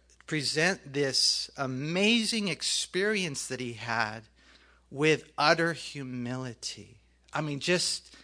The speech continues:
he tries so hard. Uh, uh, some people will say that he, he, this is the first time he's ever talked about it. And we don't know for sure. Warren Wiersbe said that. This is the first time he ever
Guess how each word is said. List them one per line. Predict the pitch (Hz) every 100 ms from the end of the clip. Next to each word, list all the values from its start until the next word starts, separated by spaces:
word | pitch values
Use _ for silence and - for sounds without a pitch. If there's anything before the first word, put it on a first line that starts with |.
| -
he | 175
tries | 170 190 175 170
so | 185 165
hard. | - 151 196 202 131 110 107 - - - - - -
Uh, | 170 175 185
uh, |
some | 175 254 269
people | 277 285 240
will |
say | 226 - 240
that | 214 202
he, | 190
he, | 156 196
this | 214
is | 220
the | 185
first | - 208 -
time | - 220
he's | 202 160
ever | 175 175
talked | 156 151 -
about | 127 120 101
it. | - _ _
And | 123 147
we | 214
don't | 185
know | 175
for | 175 156
sure. | 143 - 185 202 180
Warren | 147 180 160
Wiersbe | 170 170 -
said | - 131
that. | 120 117
This |
is | 165
the |
first | - 190 -
time | 185 165
he | 127
ever | 147 170 180 185